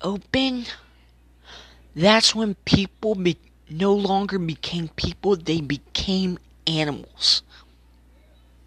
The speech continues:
And that's when you had to pick your people and stick with your people.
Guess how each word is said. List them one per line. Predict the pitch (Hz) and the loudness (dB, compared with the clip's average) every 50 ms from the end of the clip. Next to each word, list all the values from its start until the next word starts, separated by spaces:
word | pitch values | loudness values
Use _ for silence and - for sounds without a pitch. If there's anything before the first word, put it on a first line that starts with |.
| - - - - - - - - - - | -20 -20 -20 -18 -16 -16 -16 -14 -12 -10
And | 117 135 151 | -8 -4 -2
that's | 160 160 160 - - | 0 2 2 2 2
when | 170 170 | 0 -2
you | 170 170 | -2 -2
had | 165 160 170 151 | -2 -2 -2 -2
to | 143 | -2
pick | - - - - - 220 233 240 - - - - - _ _ _ - - - - - | -4 -4 -8 -2 0 2 2 2 0 -2 -2 -2 -4 _ _ _ -20 -20 -20 -18 -8
your | - 185 190 | -4 -4 -4
people | 185 - - - 208 208 - _ - 208 220 220 214 - - - - - - | -2 -2 -2 -2 -2 -2 -4 _ -6 -2 0 0 -2 -2 -8 -20 -20 -18 -12
and | - 160 151 | -10 -2 4
stick | - - - - - 180 160 - - - _ _ - | 4 4 4 4 0 -4 -4 -4 -10 -20 _ _ -16
with | - 131 - | -16 -14 -12
your | - 127 | -12 -14
people. | - - - - _ - - | -14 -16 -18 -18 _ -20 -20